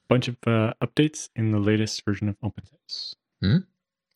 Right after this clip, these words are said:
Speaker 2: They always close with "stay safe." That's <laughs> probably multiple mentions in this case, but yeah, good to have updates. Libre S S L patches are also available on, uh,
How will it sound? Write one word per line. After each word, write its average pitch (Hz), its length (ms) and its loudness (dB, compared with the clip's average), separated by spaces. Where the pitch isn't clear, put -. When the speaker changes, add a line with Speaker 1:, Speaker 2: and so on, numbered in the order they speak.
Speaker 2:
They - 60 2
always 90 200 4
close 90 280 4
with 85 200 0
"stay 80 260 2
safe." 90 380 2
That's - 400 -4
<laughs> - 920 -6
probably 90 460 2
multiple 98 500 0
mentions 127 480 0
in 135 120 0
this 101 200 0
case, 113 400 0
but - 280 0
yeah, - 220 0
good 95 140 2
to 98 100 0
have 87 480 2
updates. - 640 -4
Libre 196 240 6
S 139 100 2
S 110 100 0
L 113 120 6
patches 101 420 2
are - 160 -2
also 117 400 2
available 139 680 2
on, 82 540 0
uh, 92 340 0